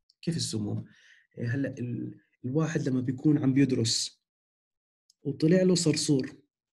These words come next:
شو بيسوي؟ الطريقة الحضارية الجديدة إنه ب-، ب-، بيروح،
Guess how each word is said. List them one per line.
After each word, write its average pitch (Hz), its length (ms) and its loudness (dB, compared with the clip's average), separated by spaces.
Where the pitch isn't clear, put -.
شو 165 160 2
بيسوي؟ 127 560 0
الطريقة 135 560 2
الحضارية 139 640 4
الجديدة 120 720 2
إنه 156 300 2
ب-، - 440 -6
ب-، - 200 -4
بيروح، 180 540 2